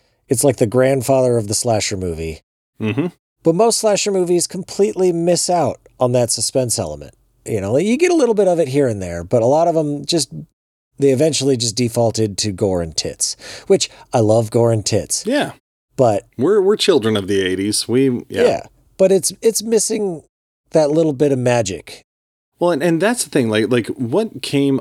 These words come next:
Speaker 2: of the slasher genre in the eighties, and which, ironically, like, Psycho came back around too, you know, to, to ape.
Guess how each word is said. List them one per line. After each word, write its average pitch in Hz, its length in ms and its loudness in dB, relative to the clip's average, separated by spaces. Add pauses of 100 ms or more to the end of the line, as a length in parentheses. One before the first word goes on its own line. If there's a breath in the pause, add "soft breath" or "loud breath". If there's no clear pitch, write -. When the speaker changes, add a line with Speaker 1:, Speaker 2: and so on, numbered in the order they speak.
Speaker 2:
of 110 220 0
the 110 100 0
slasher 104 440 0
genre 104 640 0
in 104 220 -2
the 104 120 -2
eighties, 104 380 -2
and 104 320 -4
which, - 340 -4 (140)
ironically, 104 520 0
like, 98 360 -4
Psycho 95 380 -2
came 101 260 -4
back 98 220 -2
around 95 400 -4
too, 110 360 0
you 110 80 -2
know, 104 140 0
to, 98 340 0
to 98 240 -2
ape. 107 280 0